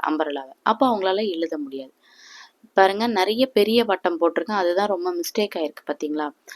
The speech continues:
இதெல்லாம் நம்ம வந்து அப்சர்வ் பண்ணணும். குழந்தைங்க வந்து எந்த, எந்த ரேஞ்ச்ல இருக்காங்க அப்படின்னு சொல்லிட்டு நம்ம குழந்தைங்களோட ஹேண்ட் ரைட்டிங் வந்து அப்சர்வ் பண்ணிட்டே வரணும். இப்போ பாருங்க, நான் சின்ன வட்டம் போட சொல்றேன்,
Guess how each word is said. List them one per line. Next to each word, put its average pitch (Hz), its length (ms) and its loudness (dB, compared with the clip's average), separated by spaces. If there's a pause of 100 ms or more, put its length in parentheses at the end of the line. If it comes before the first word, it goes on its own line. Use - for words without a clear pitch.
(220)
இதெல்லாம் 220 380 4
நம்ம 202 200 2
வந்து 170 260 -2
அப்சர்வ் 196 360 0 (120)
பண்ணணும். 143 200 -4 (100)
குழந்தைங்க 175 360 2
வந்து 156 420 -6
எந்த, 185 580 -2
எந்த 160 280 -2
ரேஞ்ச்ல 160 360 0
இருக்காங்க 151 460 -8
அப்படின்னு 165 220 -4
சொல்லிட்டு 156 300 -6
நம்ம 208 260 0 (100)
குழந்தைங்களோட 190 560 0 (540)
ஹேண்ட் 202 260 2
ரைட்டிங் 208 280 -2
வந்து 165 180 -2
அப்சர்வ் 190 380 0
பண்ணிட்டே 160 180 -4
வரணும். 151 220 -4
இப்போ 160 160 -2
பாருங்க, 214 260 0
நான் 190 120 0
சின்ன 220 280 -2
வட்டம் 190 260 -2
போட 165 200 0
சொல்றேன், 180 420 -4